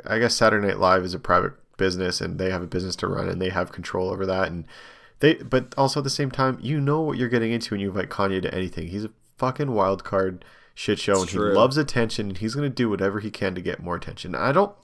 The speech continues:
Speaker 1: I honestly, I don't think that Kanye actually cares about Donald Trump. I would be willing to bet he doesn't know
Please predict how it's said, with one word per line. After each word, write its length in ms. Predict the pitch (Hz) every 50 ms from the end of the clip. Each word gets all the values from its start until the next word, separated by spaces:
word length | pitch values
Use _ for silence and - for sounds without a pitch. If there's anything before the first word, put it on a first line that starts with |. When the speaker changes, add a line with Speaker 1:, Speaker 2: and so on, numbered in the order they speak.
| - - - - - - - - - -
Speaker 1:
I 160 | 131 151 143 - - _ _ _ _ - -
honestly, 400 | 107 113 120 131 127 - 147 120
I 100 | 104 - _ -
don't 320 | - 107 107 123 123 - -
think 240 | - 98 101 101 -
that 140 | 101 -
Kanye 380 | - - 101 98 98 98 92 - -
actually 640 | 82 82 85 87 - - 95 92 90 90 87 85 - - - - _ _ _ _ _ _ _ -
cares 360 | - - - 90 90 98 101
about 200 | 110 117 117 117 117
Donald 180 | 120 120 123 120
Trump. 240 | - 143 135 - - - - - - - -
I 120 | 113 120
would 200 | 135 170 165 - - _ _ -
be 140 | 131 135
willing 280 | 127 110 120 123 123 113
to 100 | - 104
bet 220 | - - 113 107
he 80 | 110 117
doesn't 220 | 117 120 117 120
know 200 | 117 117 110 95